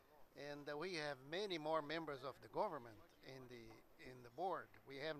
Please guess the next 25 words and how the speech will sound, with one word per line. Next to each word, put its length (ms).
ni-, 80
uh, 400
eight 320
members, 640
plus 260
one 280
which 280
represents 680
the 220
secretariats 800
of 120
state 520
of 80
the 60
different 420
provinces, 600
which 160
in 80
Brazil 340
are 140
called 300
states. 680
And 220
we 220
have, 240